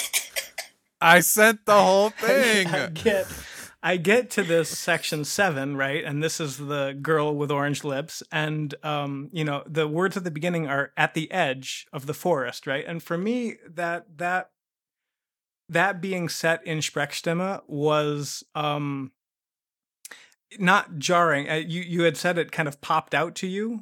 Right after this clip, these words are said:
Speaker 3: or, or maybe it
Speaker 1: Mm.
Speaker 3: came out of context for you. I think that was something that kind of hooked me back into where I was in the piece. And as a signifier that this is kind of the end,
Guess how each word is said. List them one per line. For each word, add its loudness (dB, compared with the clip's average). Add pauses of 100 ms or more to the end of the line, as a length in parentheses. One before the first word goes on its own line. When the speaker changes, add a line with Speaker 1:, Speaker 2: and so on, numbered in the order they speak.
Speaker 3:
or, -2
or -4
maybe -2
it -2
Speaker 1:
Mm. -8
Speaker 3:
came 0
out 0
of -2
context -6
for -6
you. -4
I -4
think -4 (120)
that 2
was -4
something -2
that -2
kind -2
of -4
hooked -2
me -2
back 0
into -6 (420)
where 0
I 2
was -2
in -4
the -6
piece. -12 (720)
And -2
as -2
a -4
signifier 0
that -4
this -6
is -4
kind -4
of -2
the -4
end, -4